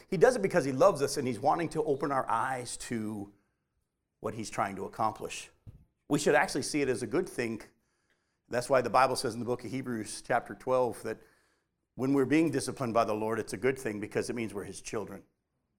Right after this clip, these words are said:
And it's not always pleasant at the time, but it produces a peaceful fruit of righteousness for those who have been trained by it. Go to Galatians chapter five. Again, written to Christians. Look at verses sixteen through twenty-six.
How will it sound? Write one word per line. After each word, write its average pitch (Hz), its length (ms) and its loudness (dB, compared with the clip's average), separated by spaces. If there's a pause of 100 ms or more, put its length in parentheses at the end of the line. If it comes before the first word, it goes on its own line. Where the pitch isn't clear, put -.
(360)
And 120 140 0
it's 143 120 -4
not 165 140 6
always 190 180 8
pleasant 151 360 4
at 117 80 -4
the 117 80 -6
time, 104 440 -6
but 127 120 0
it 127 100 0
produces 123 420 -4
a 113 80 -4
peaceful - 380 -6
fruit 117 220 -6
of 98 100 -8
righteousness 117 480 -4
for - 100 -12
those 107 200 -2
who - 80 -8
have 85 80 -8
been 95 120 -8
trained 123 380 -4
by 98 200 -2
it. 101 200 -6 (320)
Go 160 80 4
to 165 80 4
Galatians 135 520 2
chapter 110 340 -2
five. 131 460 0
Again, 123 340 -2 (280)
written 143 240 2
to 196 60 2
Christians. 156 680 0 (1700)
Look 160 160 4
at 170 60 2
verses 147 380 2
sixteen 151 440 0
through 139 140 -6
twenty-six. - 720 -4